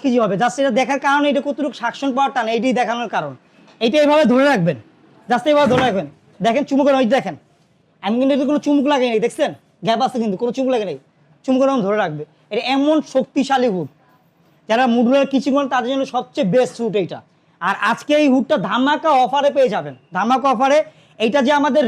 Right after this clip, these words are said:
রেগুলার যে প্রাইসটা ছিল, রেগুলার প্রাইস ছিল আপনার আটত্রিশ হাজার পাঁচশো টাকা, রেগুলার প্রাইস ছিল আটত্রিশ হাজার পাঁচশো টাকা। আজকে ধামাকা অফারে যারা এই হুডটা নিবেন, ধামাকা অফারে আজকে আঠাশ হাজার টাকা এই হুডটা পেয়ে যাবেন, একবার সম্পূর্ণ ধামাকা অফারে পাবেন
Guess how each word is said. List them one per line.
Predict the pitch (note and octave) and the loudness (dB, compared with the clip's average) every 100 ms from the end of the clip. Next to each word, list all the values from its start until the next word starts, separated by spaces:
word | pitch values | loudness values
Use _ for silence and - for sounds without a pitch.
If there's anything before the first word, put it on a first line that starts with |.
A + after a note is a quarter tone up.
| B3 | 4
রেগুলার | B3+ C#4 C#4 | 2 2 2
যে | D4 - | 0 0
প্রাইসটা | B3+ C4 - D4+ G#3+ | 0 0 0 -2 0
ছিল, | - G3 C#3 - _ _ | 0 0 -2 -10 _ _
রেগুলার | F#3+ A#3 B3 C#4+ C#4 | -2 0 2 0 0
প্রাইস | C4+ C4+ | -2 -2
ছিল | - C#4+ | 0 -2
আপনার | C#4 D4 C#4+ A3+ | 0 -4 -2 -4
আটত্রিশ | A#3 _ D4+ D4+ C#4+ | -6 _ 0 0 2
হাজার | D4 C4 | 0 0
পাঁচশো | D4 C4 C#4 | -4 -4 -2
টাকা, | C4+ C4 B3+ | 0 2 0
রেগুলার | A#3+ C#4 C4+ | 2 0 -2
প্রাইস | B3+ B3 - | -2 -4 -2
ছিল | C4+ | -4
আটত্রিশ | A3+ C#4 A#3 | -4 -4 -2
হাজার | C4 B3+ | -2 -2
পাঁচশো | G#3+ G#3 | -4 -4
টাকা। | F#3 D#3 _ _ - | -8 -10 _ _ -6
আজকে | A#3 - D4+ G#3+ | -6 -2 -2 0
ধামাকা | A#3+ C#4 C4+ C#4+ | 0 0 2 2
অফারে | C4 A#3 F3 | 2 0 0
যারা | G#3 B3 C#4+ | 0 2 2
এই | C#4+ | 0
হুডটা | A3+ - C#4 C4+ | -2 -4 -2 0
নিবেন, | A3 C#3 - _ _ - | 0 -2 -12 _ _ -4
ধামাকা | G#3 B3+ C4 C4 | 0 0 0 0
অফারে | C#4+ D#4 F4 - - | 2 2 0 -6 -6
আজকে | A3 B3+ B3+ | -4 -2 -2
আঠাশ | C4 A#3+ | 0 0
হাজার | C#4 C4+ D4 | 0 -2 -2
টাকা | C#4 C#4 | 2 2
এই | |
হুডটা | G#3+ F3+ A#3 | 0 -2 -2
পেয়ে | A3 F3+ | 0 -2
যাবেন, | C3+ - _ _ B3+ | -8 -12 _ _ -6
একবার | B3 C#4 C4+ | -2 -2 0
সম্পূর্ণ | C4 C4 D4 D#4+ A3+ _ - | -2 0 0 0 -4 _ -4
ধামাকা | A3 B3+ C4 | 0 0 0
অফারে | A#3+ A#3+ G3 | 0 0 0
পাবেন | E3 D3+ | -2 -6